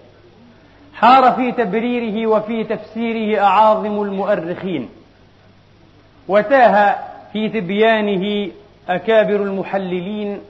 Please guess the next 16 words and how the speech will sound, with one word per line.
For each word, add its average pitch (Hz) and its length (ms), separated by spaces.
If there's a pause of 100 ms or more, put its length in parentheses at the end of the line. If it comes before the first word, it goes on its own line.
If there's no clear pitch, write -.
(360)
حتى 190 760
ضربوا 196 680
في 196 180
بيداء 180 520
التخبط 175 680
والعماية. 175 800 (680)
وإذا 190 280
الفتى 202 400
أحرجت 180 680
الحقائق 190 880
صدره، 214 240
وإذا 208 400
الفتى 180 500 (960)
أحرجت 202 500
الحقائق 208 760
صدره، 202 580